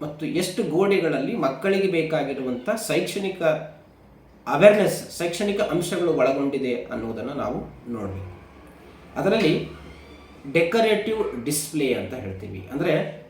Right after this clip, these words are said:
ನಿಮ್ಮ ತರಗತಿ ಕೋಣೆ ಡೆಕೋರೇಟಿವ್ ಆಗಿರುವ ಹಾಗೆ ನೋಡ್ಕೊಳ್ಳುವಂಥದ್ದು. ಮತ್ತೆ ಸ್-, ಮಕ್ಕಳು ಅದರಲ್ಲಿ ಹೇಗೆ ಇನ್ವಾಲ್ವ್‌ಮೆಂಟ್ ಆಗಿದ್ದಾರೆ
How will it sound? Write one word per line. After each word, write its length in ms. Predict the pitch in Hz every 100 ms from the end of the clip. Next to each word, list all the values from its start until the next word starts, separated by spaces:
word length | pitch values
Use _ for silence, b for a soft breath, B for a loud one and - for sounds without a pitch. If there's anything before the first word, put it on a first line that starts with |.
| - - - 160
ನಿಮ್ಮ 160 | 175
ತರಗತಿ 480 | - 151 190 208 202
ಕೋಣೆ 580 | 190 156 143 - - - 120
ಡೆಕೋರೇಟಿವ್ 600 | 143 151 208 190 180 156
ಆಗಿರುವ 340 | 135 123 120 117
ಹಾಗೆ 480 | 104 101 104 98 -
ನೋಡ್ಕೊಳ್ಳುವಂಥದ್ದು. 880 | 113 - - 98 95 95 95 98 - - B B B B B -
ಮತ್ತೆ 180 | 160 208
ಸ್-, 520 | - - - - -
ಮಕ್ಕಳು 600 | 165 - - 240 233 -
ಅದರಲ್ಲಿ 420 | 175 180 185 156
ಹೇಗೆ 360 | 147 160 226 214
ಇನ್ವಾಲ್ವ್‌ಮೆಂಟ್ 680 | 160 165 170 165 160 156 131
ಆಗಿದ್ದಾರೆ 800 | 120 120 120 107 104 101 104